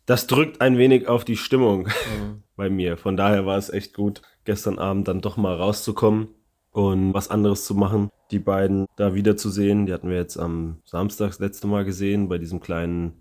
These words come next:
Speaker 1: Heavy-Metal-Gig, aber ja auch nur kurz, weil ich dann wieder, oder von meiner Seite nur kurz, weil ich dann wieder nach Hause bin. Nach Hause,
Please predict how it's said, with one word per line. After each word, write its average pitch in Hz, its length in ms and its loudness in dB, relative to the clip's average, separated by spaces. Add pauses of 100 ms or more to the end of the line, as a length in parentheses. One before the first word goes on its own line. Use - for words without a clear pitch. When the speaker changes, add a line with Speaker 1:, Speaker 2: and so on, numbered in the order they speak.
(140)
Speaker 1:
Heavy-Metal-Gig, 98 920 -2 (160)
aber 85 240 -6
ja 85 140 -2
auch 85 140 -4
nur 92 180 -4
kurz, - 360 -4
weil 87 120 -2
ich 87 120 -8
dann 90 180 -4
wieder, 85 360 -4 (120)
oder 76 180 -8
von 71 180 -12
meiner 87 220 -2
Seite 82 260 -4
nur 90 180 -4
kurz, 107 260 -2
weil 87 100 -2
ich - 80 -8
dann 87 140 -6
wieder 82 180 -6
nach 82 120 -4
Hause 104 220 2
bin. 113 240 4 (340)
Nach - 160 -6
Hause, 95 340 0